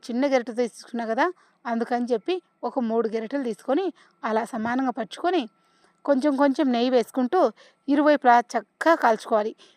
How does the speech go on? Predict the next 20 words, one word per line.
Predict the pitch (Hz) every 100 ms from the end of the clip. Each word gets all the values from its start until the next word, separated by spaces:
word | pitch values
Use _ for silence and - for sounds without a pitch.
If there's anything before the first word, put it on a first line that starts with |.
| _ 247
మూత | 349 381 294
పెట్టేయడం | 269 302 302
వల్ల | 285 269 226
ఏమవుతుందంటే | 247 254 - 220 214 311
పైన | 240 240 269 226
వెళ్ళిపోకుండా | 233 262 220 - 233 370 - _ _ _ -
మంచిగా | 233 277 339 392 302
కుక్ | 240 - 277
అయ్యి | 370 294 - _ -
టేస్ట్ | 240 269 - 262
కూడా | 277 -
చాలా | 240 220 247 277
బాగుంటది. | 220 214 208 214 320 -
చూడండి | 254 269 285
కలర్ఫుల్గా | 233 233 277 330 320 302 277 247
ఉంది | 226
కదా, | 240 330 - _ _ _ 285
వండర్ఫుల్ | 262 254 320 381 311 277
అని | 247
చెప్పచ్చు, | 226 226 -